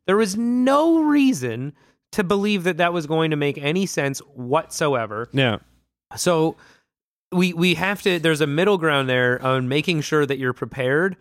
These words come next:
Speaker 1: versus, like, making sure that you're prepared for a nuclear holocaust. So let's make sure we're prepared for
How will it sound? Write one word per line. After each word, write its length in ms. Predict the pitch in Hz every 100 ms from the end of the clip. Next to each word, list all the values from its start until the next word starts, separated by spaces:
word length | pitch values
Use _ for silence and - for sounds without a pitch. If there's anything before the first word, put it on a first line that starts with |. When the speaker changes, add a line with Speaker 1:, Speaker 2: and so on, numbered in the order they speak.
| _ _ _ 123
Speaker 1:
versus, 440 | 139 147 151 123 - _
like, 440 | 139 135 123 -
making 460 | 123 131 143 165 147
sure 460 | 131 151 139 131 127
that 440 | 131 131 123 120 -
you're 360 | 123 127 127 123
prepared 540 | 135 123 139 135 131
for 200 | 110 127
a 20 | 123
nuclear 480 | 123 131 131 120
holocaust. 800 | 107 - 185 135 - 90 87 - - - -
So 160 | 190
let's 240 | 202 240 233
make 220 | 262 240
sure 160 | 247 233
we're 160 | 220
prepared 560 | 208 185 170 170 165 143
for 320 | 165 156 147